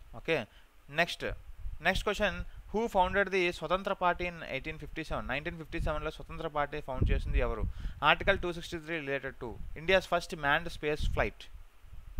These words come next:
Yes,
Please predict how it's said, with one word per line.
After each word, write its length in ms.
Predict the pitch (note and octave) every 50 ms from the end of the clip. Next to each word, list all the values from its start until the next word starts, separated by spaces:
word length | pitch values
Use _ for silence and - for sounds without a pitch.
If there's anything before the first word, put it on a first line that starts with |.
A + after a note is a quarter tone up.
| - - - - - - - - - - - - - - - - - - - - - - - - - - - - - - - - - - - - - - -
Yes, 240 | B2+ A#2+ A2+ -